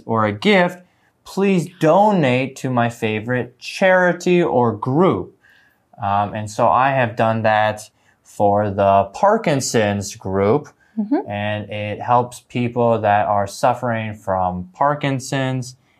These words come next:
Speaker 1: and, um, that ailment, and I think it gives back to the community. I think
Speaker 2: Yeah.
Speaker 1: everyone should be doing it,
Speaker 2: Yeah,
Speaker 1: right?
Speaker 2: that's a good way to help.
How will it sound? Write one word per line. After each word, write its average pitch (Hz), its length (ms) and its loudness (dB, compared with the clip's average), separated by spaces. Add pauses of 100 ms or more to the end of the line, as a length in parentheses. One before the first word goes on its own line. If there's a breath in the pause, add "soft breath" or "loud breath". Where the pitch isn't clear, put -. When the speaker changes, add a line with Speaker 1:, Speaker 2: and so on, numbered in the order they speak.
(140)
Speaker 1:
and, 101 400 -6
um, 92 840 -6 (200)
that 98 220 -2
ailment, 98 480 -4
and 90 300 -10 (480)
I 92 100 -8
think 101 260 -8
it 95 180 -10
gives 98 280 -4
back 98 360 0
to 104 100 -8
the 95 100 -6
community. 90 720 -10
I 85 60 -10
think 95 200 -12
Speaker 2:
Yeah. 95 100 -2
Speaker 1:
everyone 175 380 0
should 90 220 -12
be 90 80 -10
doing 87 380 -10
it, 85 240 -14
Speaker 2:
Yeah, 165 80 -4
Speaker 1:
right? 107 100 -4
Speaker 2:
that's 175 220 -4
a 190 80 -4
good 185 180 -4
way 170 200 -4
to 170 140 -12
help. - 420 -4